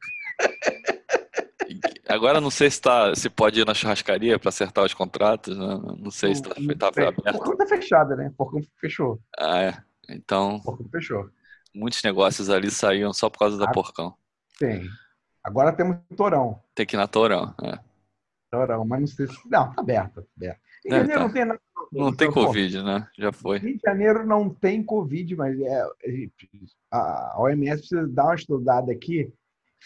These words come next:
Speaker 2: que máscara ninguém mais usa.
Speaker 1: É, o que tentaram
Speaker 2: Essa
Speaker 1: fazer na
Speaker 2: máscara.
Speaker 1: Suécia, eu acho que deu certo no, no Rio, né? E co-,
Speaker 2: Deu
Speaker 1: conseguiu
Speaker 2: certo no
Speaker 1: vencer,
Speaker 2: Rio.
Speaker 1: né?
Speaker 2: Mas aqui já tá, aqui já venceu há muito tempo. Ninguém usa máscara mais.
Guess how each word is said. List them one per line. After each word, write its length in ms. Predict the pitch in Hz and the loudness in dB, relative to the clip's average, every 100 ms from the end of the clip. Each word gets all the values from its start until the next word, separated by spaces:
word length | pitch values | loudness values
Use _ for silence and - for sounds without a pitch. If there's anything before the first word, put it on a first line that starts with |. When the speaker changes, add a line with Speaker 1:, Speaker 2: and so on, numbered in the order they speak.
| - | -4
Speaker 2:
que 180 | 143 - | -4 -4
máscara 460 | 135 139 208 285 247 | 0 2 2 2 0
ninguém 220 | 214 214 | 2 2
mais 280 | 262 311 170 | 2 2 2
usa. 240 | 151 107 98 | 0 -2 -6
Speaker 1:
É, 140 | - 139 | 2 2
o 60 | |
que 100 | - | 2
tentaram 320 | - 143 151 151 | 0 2 4 6
Speaker 2:
Essa 100 | 147 | 6
Speaker 1:
fazer 160 | 113 | 4
na 120 | 117 113 | 4 4
Speaker 2:
máscara. 300 | - 113 104 | 4 6 8
Speaker 1:
Suécia, 320 | 131 123 110 | 6 4 6
eu 80 | 104 | 6
acho 240 | 113 - | 4 0
que 480 | - 117 113 110 113 - | -2 2 4 4 2 2
deu 160 | 117 | 2
certo 360 | 113 117 113 117 | 4 2 2 -2
no, 260 | 107 101 101 | -2 -2 -2
no 100 | 110 | -2
Rio, 240 | 107 147 | -2 -2
né? 180 | 123 110 | 0 0
E 140 | 110 117 | -2 -8
co-, 180 | - - | -18 -10
Speaker 2:
Deu 60 | |
Speaker 1:
conseguiu 260 | - 180 151 | -2 -2 2
Speaker 2:
certo 200 | 156 147 185 | 2 2 -2
no 120 | 196 | -2
Speaker 1:
vencer, 200 | 165 147 | 0 0
Speaker 2:
Rio. 120 | 117 | 0
Speaker 1:
né? 180 | 107 117 _ _ _ _ _ _ _ _ - | -2 -6 _ _ _ _ _ _ _ _ -10
Speaker 2:
Mas 180 | 147 139 | -6 -2
aqui 140 | 123 - | -4 -2
já 120 | 320 | 0
tá, 320 | 370 370 - | 0 4 2
aqui 200 | - 196 | 2 0
já 100 | 359 | 2
venceu 280 | 392 403 381 | 4 4 2
há 40 | 277 | 2
muito 160 | 370 | 0
tempo. 220 | - 175 214 - - _ - - _ | 2 2 0 -12 -20 _ -20 -20 _
Ninguém 460 | 254 381 415 349 415 | -6 -4 -4 4 6
usa 240 | 427 403 | 8 8
máscara 400 | 392 415 - 208 | 8 6 4 2
mais. 220 | 175 139 | 4 2